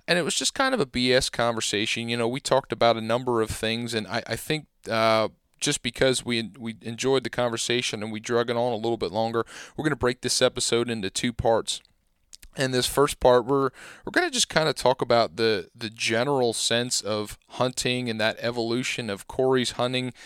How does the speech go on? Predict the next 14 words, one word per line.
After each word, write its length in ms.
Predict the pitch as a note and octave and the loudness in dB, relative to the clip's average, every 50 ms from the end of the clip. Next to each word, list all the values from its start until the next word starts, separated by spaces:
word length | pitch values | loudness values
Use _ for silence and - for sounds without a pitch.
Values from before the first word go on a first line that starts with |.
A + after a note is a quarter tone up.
| - - - - | -20 -20 -12 -10
and 120 | A2+ A2+ | -8 -4
how 220 | A2+ A#2+ A#2+ A#2+ A#2 | 0 2 2 2 2
he 180 | A#2+ B2 A#2+ | -2 -4 -4
started 580 | - - - - B2 B2 B2+ B2 A#2+ A#2+ A#2 - | -2 -2 2 4 4 4 4 4 2 0 0 -4
and 100 | G2 G#2+ | -8 -4
got 220 | - A#2 A#2 A#2 | 0 0 2 0
into 220 | A#2+ A#2+ G2 F2+ - - | 0 -2 -6 -8 -4 0
bow 220 | A2+ A#2+ B2 B2 A#2 | 2 2 4 2 0
hunting 500 | A#2 A#2+ A#2 A#2+ B2 A#2+ A#2+ A#2+ A2 G2 | 0 -2 -2 -2 -2 -4 -4 -4 -6 -6
and 100 | G#2 G#2 | -6 -6
the 60 | G2+ | -8
progression 640 | _ - - G#2+ - A#2 A#2+ B2 B2 - A#2+ A2+ A#2 | _ -6 -8 -4 0 0 0 2 0 0 -4 -4 -6
he 180 | A#2 A2 A2 | -6 -8 -6
had 400 | A#2 A2+ A2 A2+ A#2 A#2 A#2 A#2 | -4 -2 0 2 2 0 0 -2